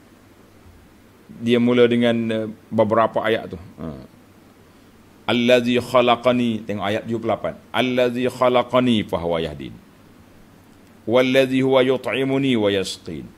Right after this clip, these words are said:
Wa idza maridtu fahuwa yashfin. Wallazi yumituni, yumituni thumma yuhyin.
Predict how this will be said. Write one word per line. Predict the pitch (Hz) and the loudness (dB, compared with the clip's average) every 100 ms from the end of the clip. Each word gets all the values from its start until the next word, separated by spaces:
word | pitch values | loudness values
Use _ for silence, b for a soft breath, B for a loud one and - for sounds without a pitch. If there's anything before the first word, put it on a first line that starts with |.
| - | -10
Wa | 107 131 131 | -2 -2 -2
idza | 135 139 135 | 0 2 2
maridtu | 135 135 139 110 143 | 2 2 2 -2 -4
fahuwa | 135 135 135 | -2 2 2
yashfin. | 135 107 143 131 | 0 -4 -6 -2
Wallazi | 135 131 135 135 131 | -2 0 0 0 -2
yumituni, | 139 139 131 131 131 127 | -2 -2 -4 -4 -6 -6
yumituni | 127 135 135 123 131 160 156 | -4 -2 -2 -4 -4 -4 -4
thumma | 131 131 127 | -4 -2 -2
yuhyin. | 139 190 190 | -2 -2 -2